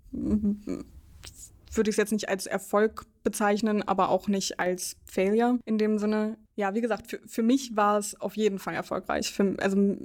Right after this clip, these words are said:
m-, mich hat's meilenweit nach vorne gebracht. Ähm, wir haben in einem kleinen Team wirklich viel ausprobiert. Es hat super Spaß gemacht. Wir haben,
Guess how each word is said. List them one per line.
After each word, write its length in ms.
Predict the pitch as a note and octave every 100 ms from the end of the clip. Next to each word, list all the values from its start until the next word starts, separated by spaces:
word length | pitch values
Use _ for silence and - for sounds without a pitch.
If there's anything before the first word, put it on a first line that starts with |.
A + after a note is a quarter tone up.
| F2+ -
m-, 420 | G3+ - F2+ G#3+
mich 220 | G#3+ G#3
hat's 240 | G3 G3+ -
meilenweit 800 | F#3+ F3 G3+ G#3 A3+ G#3+ G3 F3+
nach 140 | G3
vorne 260 | G3+ F#3+ F#3+
gebracht. 580 | F#3 F3+ A3+ - -
Ähm, 400 | - G3 F#3+ F#3+
wir 160 | G3 F#3+
haben 220 | F#3+ F#3+
in 100 | -
einem 280 | G3 F#3+ G3
kleinen 400 | - G3+ G#3+ A3+
Team 440 | - A3 A3 G#3+
wirklich 340 | G3+ G#3 G3+ -
viel 260 | - A#3+
ausprobiert. 680 | - G3+ - A3+ G3+ G3+ G3
Es 100 | G3
hat 160 | G3 -
super 420 | - A3 A3 G#3
Spaß 360 | - F#3+ G3+
gemacht. 420 | - G3 G3 - -
Wir 140 | G3
haben, 320 | G3 G3 G3